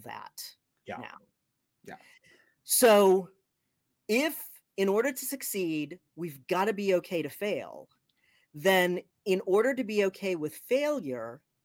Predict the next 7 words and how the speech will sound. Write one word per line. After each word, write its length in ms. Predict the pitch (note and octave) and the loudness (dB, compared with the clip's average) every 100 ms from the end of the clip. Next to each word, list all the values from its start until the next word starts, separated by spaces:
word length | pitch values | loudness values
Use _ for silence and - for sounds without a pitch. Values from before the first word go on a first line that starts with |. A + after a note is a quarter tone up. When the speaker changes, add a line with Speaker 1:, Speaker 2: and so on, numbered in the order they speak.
| _ _ | _ _
Speaker 1:
we 100 | D#3+ | -12
have 320 | D#3 - F3 - | -10 -6 -6 -6
to 100 | E3+ | -8
feel 240 | D#3 D3 | -6 -6
safe. 540 | - A#2 B2+ - - _ _ _ _ _ _ _ _ | -6 -10 -12 -18 -20 _ _ _ _ _ _ _ _
We 120 | F#3 E3+ - | -6 -6 -8
cannot 1160 | - - A#3+ C4+ A#3+ F#3+ F3+ F3+ F3+ - - | -10 0 4 6 6 4 4 2 0 -6 -10